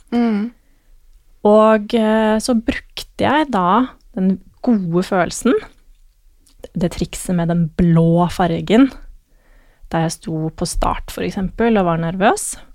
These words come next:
Speaker 2: Så etter å ha gjentatt den visualiseringen så mange ganger, så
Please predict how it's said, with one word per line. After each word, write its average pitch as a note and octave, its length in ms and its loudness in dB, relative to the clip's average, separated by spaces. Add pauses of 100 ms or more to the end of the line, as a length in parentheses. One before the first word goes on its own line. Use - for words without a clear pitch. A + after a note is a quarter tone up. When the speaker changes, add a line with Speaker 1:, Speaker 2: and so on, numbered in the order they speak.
(840)
Speaker 2:
Så - 220 -4
etter G3 360 0
å F#3 60 4
ha G3 60 4
gjentatt E3+ 600 0
den F3 160 0
visualiseringen E3+ 760 -2
så F3+ 520 -2
mange F3 320 0
ganger, F3+ 360 -2
så - 260 -2